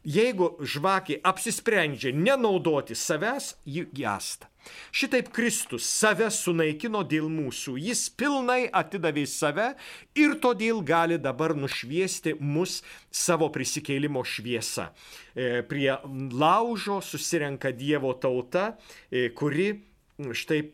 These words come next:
palaimindama naują ugnį, o tas palaiminimas reiškia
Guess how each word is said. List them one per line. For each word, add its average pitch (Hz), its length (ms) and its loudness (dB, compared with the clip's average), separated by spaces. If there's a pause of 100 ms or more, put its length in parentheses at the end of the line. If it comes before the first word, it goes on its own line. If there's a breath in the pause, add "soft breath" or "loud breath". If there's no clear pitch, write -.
(200)
palaimindama 143 960 0
naują 151 500 2
ugnį, 214 500 -2
o 127 120 -4
tas - 240 -6
palaiminimas 170 800 0
reiškia 160 280 0